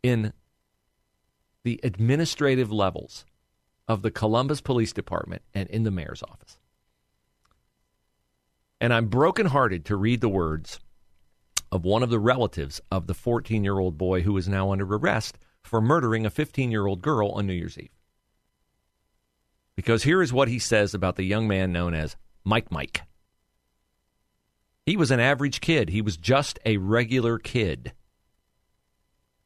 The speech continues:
This is Lloyd Jefferson talking. Mike Mike's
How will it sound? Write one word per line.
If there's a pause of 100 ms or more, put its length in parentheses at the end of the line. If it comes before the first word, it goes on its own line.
(120)
This
is
Lloyd
Jefferson
talking. (460)
Mike
Mike's